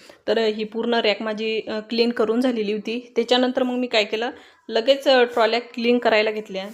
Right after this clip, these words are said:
त्यातलं पूर्ण सामान व्यवस्थित काढून घेतलं आणि जे कार्पेट टाकलेलं आहे ते काढून झटकून पुसून व्यवस्थित त्याच्यात परत सामान ठेवून दिलेलं आहे. तर हे दिसेल तुम्हाला, तर याच्यामध्ये पूर्ण मी वाट्या ठेवलेल्या आहे, छोट-, आपल्या ज्या रेग्युलर वाट्या असतात ना,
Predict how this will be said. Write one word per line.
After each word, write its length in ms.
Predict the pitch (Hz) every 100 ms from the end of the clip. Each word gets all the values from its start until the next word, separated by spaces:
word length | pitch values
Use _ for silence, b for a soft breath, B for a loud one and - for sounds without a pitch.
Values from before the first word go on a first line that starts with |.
| -
त्यातलं 240 | 202 214
पूर्ण 280 | 214 226 233
सामान 320 | 240 226 208
व्यवस्थित 300 | 214 214 233 -
काढून 280 | 208 208 226
घेतलं 340 | 226 208 208 240
आणि 320 | 208 208 214 202
जे 100 | 214
कार्पेट 380 | 214 196 196
टाकलेलं 340 | 208 196 214 214
आहे 100 | 220
ते 180 | 220 220
काढून 360 | 220 208 214
झटकून 440 | 208 208 - 214 226 B B B -
पुसून 360 | 247 262 254
व्यवस्थित 420 | 254 220 214 220 226
त्याच्यात 220 | 233 220 220
परत 240 | - 233
सामान 340 | 240 220 202
ठेवून 240 | 208 226 202
दिलेलं 280 | 185 180 180
आहे. 100 | 190 B B B -
तर 80 | 214
हे 180 | 233 226
दिसेल 460 | 208 226 - 240
तुम्हाला, 300 | 240 226 233 247
तर 80 | 220
याच्यामध्ये 400 | 214 226 226 226
पूर्ण 320 | 233 247 247
मी 120 | 247
वाट्या 340 | 233 208 202 220
ठेवलेल्या 400 | 247 208 196 202
आहे, 100 | 208
छोट-, 240 | 233 208 -
आपल्या 280 | 190 196 202
ज्या 240 | 214 202
रेग्युलर 360 | 196 196 214 220
वाट्या 300 | 202 185 202
असतात 220 | 233 226
ना, 100 | 226